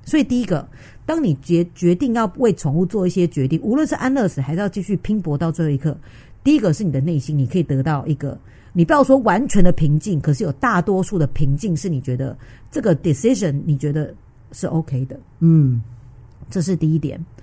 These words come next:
Speaker 1: 然后第二点，我觉得第-，接下来第一点你觉得好，这个东西 OK，可以 support 我的决定。到第二步，我觉得我就会开始设身处地去问我自己说：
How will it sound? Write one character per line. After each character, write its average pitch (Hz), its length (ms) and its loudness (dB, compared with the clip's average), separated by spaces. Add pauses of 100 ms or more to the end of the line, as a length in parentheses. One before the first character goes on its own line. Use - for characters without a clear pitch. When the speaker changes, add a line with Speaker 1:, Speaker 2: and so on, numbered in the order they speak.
(380)
Speaker 1:
然 175 100 -2
后 285 100 2
第 320 180 4
二 233 80 4
点， - 240 -2
我 135 120 0
觉 147 220 0
得 156 140 0
第-， 269 260 -4
接 311 160 -2
下 302 100 -2
来 208 80 2
第 254 160 -2
一 254 60 -2
点 175 140 0
你 135 80 2
觉 147 120 -2
得 151 60 0
好， 135 300 -4 (100)
这 - 100 -2
个 175 140 2
东 165 180 -2
西 156 220 -4
OK， 156 340 -2
可 151 140 -4
以 214 60 0
support 185 420 -2
我 139 140 -2
的 127 240 -6 (280)
决 156 160 -2
定。 170 220 -2 (300)
到 254 100 2
第 269 240 -2
二 226 80 2
步， 175 260 -4 (520)
我 165 160 0
觉 165 180 0
得 180 140 0
我 135 120 0
就 185 140 -2
会 180 100 2
开 165 160 -4
始 127 140 -4
设 156 220 -4
身 151 180 -2
处 127 160 -8
地 143 200 -2
去 190 200 -6
问 175 240 0
我 117 100 -2
自 151 140 -6
己 131 80 -6
说： 147 240 -6